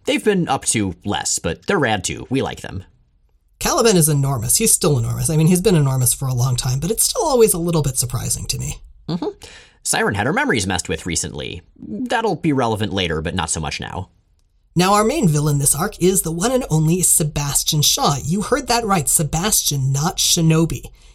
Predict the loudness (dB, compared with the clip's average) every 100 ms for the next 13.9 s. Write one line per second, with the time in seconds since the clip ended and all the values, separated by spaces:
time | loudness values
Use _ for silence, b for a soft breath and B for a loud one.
0 | b -2 2 2 0 -4 -4 -2 2 2
1 | 0 -2 -2 0 2 4 2 0 0 0
2 | 0 0 0 -2 -2 0 0 0 -2 -4
3 | -2 0 0 2 2 2 0 0 0 0
4 | 0 0 0 2 -2 0 -2 -2 -4 -4
5 | -2 0 2 0 0 -4 B B B 0
6 | 0 0 0 2 2 0 0 0 2 4
7 | 4 2 -2 -2 -4 -2 -2 0 -2 -2
8 | -2 -2 -2 -2 -4 -4 -4 -4 -6 0
9 | 2 2 -2 -4 -2 0 0 0 -2 0
10 | 0 4 4 4 -4 B B -4 -2 -2
11 | 0 0 2 0 0 -2 0 2 2 0
12 | -2 -4 -6 -6 -6 -4 -4 -2 -2 -2
13 | -2 -2 -2 -2 0 -2 -2 -2 -4